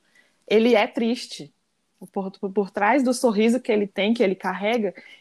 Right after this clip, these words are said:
ele tem tristezas. Então, mano, tipo,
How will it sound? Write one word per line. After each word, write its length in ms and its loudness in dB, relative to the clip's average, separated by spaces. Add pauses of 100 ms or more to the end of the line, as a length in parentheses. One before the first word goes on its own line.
(100)
ele 240 2
tem 320 0
tristezas. 880 -2 (380)
Então, 460 0
mano, 500 -2
tipo, 580 -2